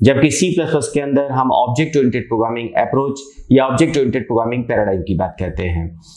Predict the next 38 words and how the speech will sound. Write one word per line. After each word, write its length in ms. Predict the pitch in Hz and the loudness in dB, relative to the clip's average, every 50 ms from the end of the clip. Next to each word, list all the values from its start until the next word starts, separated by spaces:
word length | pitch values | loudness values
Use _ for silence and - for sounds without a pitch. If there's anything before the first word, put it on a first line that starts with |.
| - _ | -6 _
हमने 220 | - 131 147 160 156 | 0 2 2 2 2
बात 220 | 139 147 120 - - | 0 -2 -2 0 0
की 120 | 156 143 | 0 2
थी 180 | - 156 156 - | 4 2 2 2
कि 80 | 151 | 0
सी 320 | 127 - - 165 160 160 160 | -2 0 0 0 0 2 2
प्लस 180 | 151 139 - | 0 0 0
प्लस 400 | - - 147 143 139 139 - - - | 0 -2 -2 -2 -2 -6 -6 0 0
और 140 | 120 123 117 | 0 0 0
सी 360 | - - - - 170 170 165 | -2 -4 2 2 2 4 4
के 80 | 156 127 | 2 2
अंदर 440 | 104 101 92 82 80 - - - - _ _ _ - | 2 2 0 0 -2 -2 -6 -10 -20 _ _ _ 4
जो 340 | 117 131 139 139 139 139 139 | 4 4 4 4 0 -2 0
programming 440 | 135 123 120 127 139 156 175 180 170 | 0 2 2 2 2 2 2 0 0
approaches 560 | 143 135 131 135 143 143 143 156 156 131 131 | 0 0 0 0 0 2 2 0 0 0 -2
हैं, 160 | 139 143 147 | -2 -4 -2
procedural 400 | - - 123 113 110 147 151 143 | -2 -2 -2 0 0 0 0 0
programming 380 | 123 127 131 127 131 135 131 123 | 0 0 0 0 0 0 -2 -4
approach 400 | 127 120 - 139 139 139 139 - - - - _ _ - - | -6 -4 -4 -4 -4 -4 -6 -8 -12 -16 -20 _ _ 2 2
and 180 | 123 131 127 | 2 4 4
ऑब्जेक्ट 380 | - 127 127 123 147 165 135 151 | 2 2 2 2 2 2 2 2
ओरिएंटेड 260 | 147 143 - 143 120 | 0 2 0 0 0
programming 400 | - 127 120 123 123 127 123 117 | 2 0 0 0 -2 -4 -4 -4
approach, 400 | 120 123 - 127 135 135 131 - - _ - - - - | -6 -4 -4 -4 -4 -4 -8 -12 -20 _ -20 -20 0 0
इनके 240 | 135 143 139 - 151 | 2 2 4 4 2
अंदर 280 | 143 139 135 135 131 | 2 2 0 0 0
क्या-क्या 360 | - - - 123 117 - 139 123 | -2 0 0 0 0 0 -2 0
differences 600 | 107 107 101 - 131 135 131 - 143 143 123 127 | 0 -2 -2 -2 -2 -2 -2 -2 -2 -2 0 -2
हैं, 360 | 127 135 135 135 135 131 - - - _ _ _ _ - | -2 -4 -4 -6 -10 -12 -16 -20 -20 _ _ _ _ 2
है 80 | 147 185 | 4 4
ना, 100 | 208 175 | 4 4
क्या, 200 | - - 131 120 | 2 2 0 0
किस-किस 500 | - - - 139 123 - - 143 113 107 | 0 -2 -2 -2 -2 0 -2 -2 0 0
तरीके 260 | 135 131 117 135 131 | -2 0 0 0 0
से 120 | - 139 | 0 -2
हम 140 | 127 123 127 | -2 -2 -4
इनको 180 | 123 117 120 120 | -4 -2 -2 0
डिफर-, 600 | 110 113 104 - 120 113 - - 104 107 101 87 | 0 -2 -2 -2 -4 -6 -6 -6 -4 -4 -2 -2